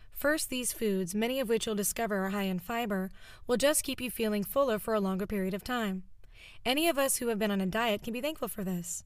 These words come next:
The longer we feel satisfied, the less the temptation to visit vending machine hell at your workplace, grab that bag of chips on the way home from work, or sit down with those cheese puffs once you do get home. How does the index work?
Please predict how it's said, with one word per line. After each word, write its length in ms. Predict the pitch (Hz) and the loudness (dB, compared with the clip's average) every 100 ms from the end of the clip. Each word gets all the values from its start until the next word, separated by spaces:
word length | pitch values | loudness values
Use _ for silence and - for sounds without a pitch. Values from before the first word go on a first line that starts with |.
| - - - - | -16 -18 -16 -6
The 80 | 247 | 0
longer 260 | 247 285 | 2 2
we 160 | 311 311 | 0 0
feel 180 | - 233 | 0 0
satisfied, 720 | - 233 247 - 202 190 185 | 0 0 -2 -2 -2 0 0
the 80 | - | 0
less 220 | 226 254 | 2 2
the 100 | - | 0
temptation 580 | - 233 214 220 208 214 | -2 -2 0 0 0 -2
to 60 | 196 | 0
visit 320 | 208 190 202 | 0 0 -2
vending 340 | 185 220 214 | 0 2 4
machine 340 | 196 175 190 185 | 2 2 2 2
hell 320 | 220 208 190 | 2 2 2
at 80 | 190 | 0
your 100 | 180 | 0
workplace, 640 | 220 254 220 185 185 - - - - - | 0 -2 -2 -2 -2 -6 -12 -14 -16 -14
grab 260 | - 254 311 | 2 4 6
that 180 | 320 247 | 6 4
bag 200 | 240 214 | 2 0
of 100 | 180 | 0
chips 300 | - 254 214 | 0 0 0
on 100 | 208 | 2
the 80 | |
way 120 | 202 208 | 2 2
home 180 | 208 | 0
from 180 | 185 185 | 0 0
work, 320 | 214 220 196 - - - - | 2 0 -2 -6 -12 -16 -2
or 100 | 240 | 0
sit 260 | - 370 | 4 2
down 240 | 359 269 269 | 2 0 0
with 100 | 254 | 2
those 240 | 214 190 | 2 2
cheese 240 | - 262 254 | -2 -4 -2
puffs 340 | 214 190 - | -2 -2 0
once 220 | 214 208 | -2 0
you 80 | 214 | -2
do 180 | 190 254 | -2 0
get 140 | 208 | 0
home. 320 | 185 185 175 180 - - - - - | 2 0 0 -6 -14 -18 -16 -16 -2
How 220 | 262 294 | 4 4
does 140 | 330 | 4
the 100 | 330 | 0
index 400 | 240 220 214 - | 0 2 2 0
work? 360 | 233 226 175 | -2 -2 -2